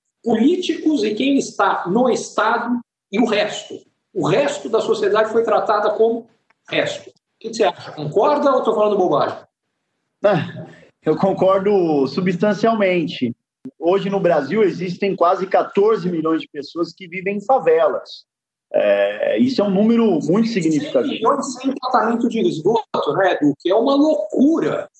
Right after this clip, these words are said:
Speaker 1: Isso, isso, isso é inaceitável. A gente tá numa situação que,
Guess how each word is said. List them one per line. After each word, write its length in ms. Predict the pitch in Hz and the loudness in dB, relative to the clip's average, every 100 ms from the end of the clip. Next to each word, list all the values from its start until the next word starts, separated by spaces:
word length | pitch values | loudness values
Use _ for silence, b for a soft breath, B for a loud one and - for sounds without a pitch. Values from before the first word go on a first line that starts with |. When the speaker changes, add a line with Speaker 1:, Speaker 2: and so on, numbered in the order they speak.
| _ | _
Speaker 1:
Isso, 140 | - 226 | -2 0
isso, 200 | 226 - | 0 -2
isso 140 | 240 285 | -4 -4
é 80 | 285 | -2
inaceitável. 1160 | 311 311 311 - - 339 285 233 285 277 156 | 0 2 -2 -6 -4 -2 0 0 0 0 0
A 80 | 156 | 0
gente 160 | 269 - | -2 0
tá 100 | 285 | 0
numa 180 | 294 277 | 2 0
situação 680 | - - 226 - 220 214 | -2 -2 -2 -2 -2 -2
que, 400 | 202 202 180 135 | 0 2 2 0